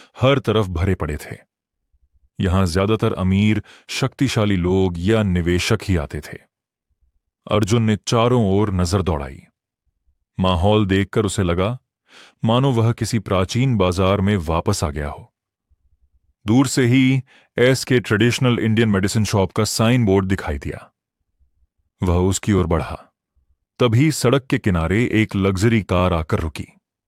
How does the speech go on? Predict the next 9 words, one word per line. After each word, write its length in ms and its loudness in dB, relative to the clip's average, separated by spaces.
अर्जुन 300 2
की 180 2
यादों 240 2
के 120 -2
अनुसार 500 0
यह 180 2
एक 260 2
बेंटली 520 2
थी, 260 -12